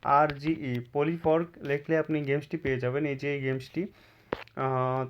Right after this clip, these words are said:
তো আমি এটা অবশ্য already খেলছি এবং আপ-, আহ, এই যে আমি already ইনস্টল করছি এবং খেলছি, তিরিশটা মিশন কমপ্লিট করছি, মানে,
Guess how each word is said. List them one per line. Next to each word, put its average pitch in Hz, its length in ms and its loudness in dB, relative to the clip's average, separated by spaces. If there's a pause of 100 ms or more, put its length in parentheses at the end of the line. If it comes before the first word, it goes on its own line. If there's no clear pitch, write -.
তো 143 60 2
আমি 147 280 4
এটা 160 200 2
অবশ্য 156 560 4
already 147 260 -2
খেলছি 143 420 0
এবং 131 400 2
আপ-, 127 300 -6
আহ, 131 340 0
এই 143 140 -6
যে 139 300 -2
আমি 135 320 -2
already 143 280 -2
ইনস্টল 156 400 -4
করছি 165 280 -2
এবং 151 200 2
খেলছি, 135 340 -4
তিরিশটা 139 380 -6
মিশন 147 320 -2
কমপ্লিট 143 440 -4
করছি, 135 280 -6
মানে, 131 320 -4